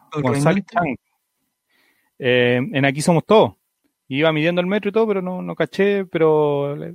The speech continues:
Speaker 1: ¿Pero qué
Speaker 2: gente
Speaker 1: estaba
Speaker 2: va
Speaker 1: viendo la cantidad de gente que entraba?
Speaker 2: Claro, que estaba en un, que estaba en el metro.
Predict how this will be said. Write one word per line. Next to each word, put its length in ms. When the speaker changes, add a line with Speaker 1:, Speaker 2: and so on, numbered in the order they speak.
Speaker 1:
¿Pero 160
qué 60
Speaker 2:
gente 140
Speaker 1:
estaba 100
Speaker 2:
va 40
Speaker 1:
viendo 160
la 60
cantidad 260
de 100
gente 240
que 80
entraba? 440
Speaker 2:
Claro, 240
que 60
estaba 220
en 60
un, 500
que 100
estaba 340
en 80
el 80
metro. 280